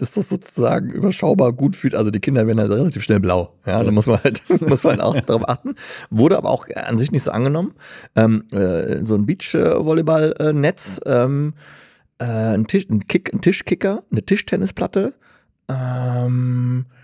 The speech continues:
Speaker 1: so.
Speaker 2: Am besten so Beachvolleyball auf dem Trampolin spielen.
Speaker 1: So, pass
Speaker 2: Oder
Speaker 1: auf.
Speaker 2: sowas.
Speaker 1: Pass auf,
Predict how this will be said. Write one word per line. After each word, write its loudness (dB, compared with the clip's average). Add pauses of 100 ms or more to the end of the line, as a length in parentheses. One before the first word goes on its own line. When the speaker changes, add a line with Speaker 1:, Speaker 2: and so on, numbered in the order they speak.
(300)
Speaker 1:
so. 4
Speaker 2:
Am 6
besten -4
so -6
Beachvolleyball -4
auf -4
dem -2
Trampolin -2
spielen. -6
Speaker 1:
So, -6
pass -4
Speaker 2:
Oder 0
Speaker 1:
auf. -6
Speaker 2:
sowas. -6
Speaker 1:
Pass -4
auf, 0